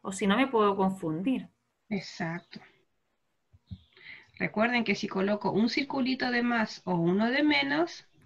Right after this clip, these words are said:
Speaker 2: no va a estar bien.
Speaker 1: Bien que nada, y ahí concentrado también,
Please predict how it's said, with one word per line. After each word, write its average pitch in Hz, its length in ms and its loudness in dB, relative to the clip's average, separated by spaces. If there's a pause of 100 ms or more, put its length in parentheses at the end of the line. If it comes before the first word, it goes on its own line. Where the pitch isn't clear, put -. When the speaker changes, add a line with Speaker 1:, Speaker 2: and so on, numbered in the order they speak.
Speaker 2:
no 196 340 2
va 160 100 0
a 147 40 -2
estar 220 560 -2
bien. 262 480 -4 (3500)
Speaker 1:
Bien 175 340 -2
que 190 160 -2
nada, 175 440 2
y 185 80 0
ahí 165 200 0
concentrado 175 800 -6
también, 156 640 -8